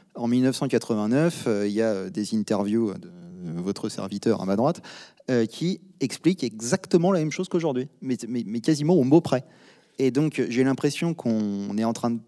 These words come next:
perdre des années avec ce climato-scepticisme et que le climato-scepticisme, ça représente assez peu de monde, mais qu'il est très néfaste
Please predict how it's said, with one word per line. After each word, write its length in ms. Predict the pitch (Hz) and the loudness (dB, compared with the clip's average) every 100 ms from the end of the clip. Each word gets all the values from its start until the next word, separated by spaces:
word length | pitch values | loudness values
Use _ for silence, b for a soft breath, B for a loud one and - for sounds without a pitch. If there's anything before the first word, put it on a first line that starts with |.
| - | -2
perdre 200 | 165 147 | -2 0
des 220 | 120 113 | 0 4
années 320 | 120 117 170 226 | 4 4 2 0
avec 260 | 117 117 - | 0 0 0
ce 120 | 120 | -6
climato-scepticisme 1120 | - 120 107 123 117 - 104 - - - 110 92 _ 139 | -4 -2 -2 -4 -8 -10 -10 -6 -6 -4 -6 -8 _ -4
et 140 | 123 | -2
que 120 | - | 2
le 140 | 127 123 | 4 2
climato-scepticisme, 760 | 160 160 160 - 131 - - | 0 -2 -2 -4 -6 -8 -10
ça 100 | - | -8
représente 360 | 123 131 120 123 | -4 -2 -2 0
assez 240 | 180 170 175 | -2 2 2
peu 160 | - | 2
de 40 | 131 | 0
monde, 380 | 123 180 123 - | 0 0 -2 -4
mais 200 | 123 135 | -2 -2
qu'il 280 | 151 - 123 | -2 -2 0
est 180 | 160 - - _ _ - | -2 -4 -12 _ _ -8
très 180 | - | -4
néfaste 540 | 151 131 139 147 - | -2 -2 -2 -6 -8